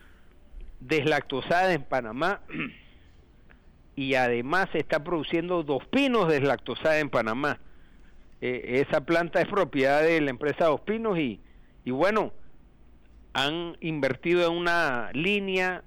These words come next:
de deslactosada y estamos produciendo Dos Pinos por primera vez en nuestro país. Se ve cómo va avanzando el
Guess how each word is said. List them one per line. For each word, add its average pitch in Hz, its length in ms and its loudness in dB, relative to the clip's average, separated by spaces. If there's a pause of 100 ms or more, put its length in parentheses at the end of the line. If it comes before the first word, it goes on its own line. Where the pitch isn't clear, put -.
de 131 260 0
deslactosada 131 1000 0
y 139 40 -4
estamos 147 360 -6
produciendo 143 640 -4
Dos 147 120 -2
Pinos 151 400 -6
por 123 220 -8
primera 123 460 -2
vez 147 160 0
en 139 200 -6
nuestro 123 300 -8
país. 151 420 0 (1120)
Se 160 140 2
ve 226 260 2
cómo 220 320 2
va 220 140 4
avanzando 214 680 2
el 196 80 0